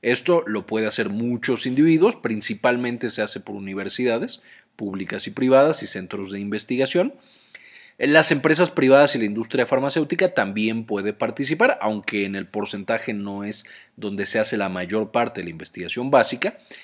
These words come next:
y también hospitales con muestras de pacientes o con algunas otras, eh, herramientas de investigación básica.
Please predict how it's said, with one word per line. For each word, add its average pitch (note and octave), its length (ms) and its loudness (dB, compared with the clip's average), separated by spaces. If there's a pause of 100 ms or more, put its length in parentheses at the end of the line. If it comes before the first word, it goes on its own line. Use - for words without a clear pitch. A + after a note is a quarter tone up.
(140)
y F3+ 140 0
también E3 360 8
hospitales A3 640 0
con G2 140 -10
muestras F#2 500 -8
de F#2 80 -12
pacientes D#3 720 0
o G2 100 -6
con F#2 160 -10
algunas F#2+ 420 -12
otras, G2 340 -8 (340)
eh, F#2+ 300 -6
herramientas A#2+ 600 2
de G2+ 60 -4
investigación F2 600 -8
básica. - 400 -16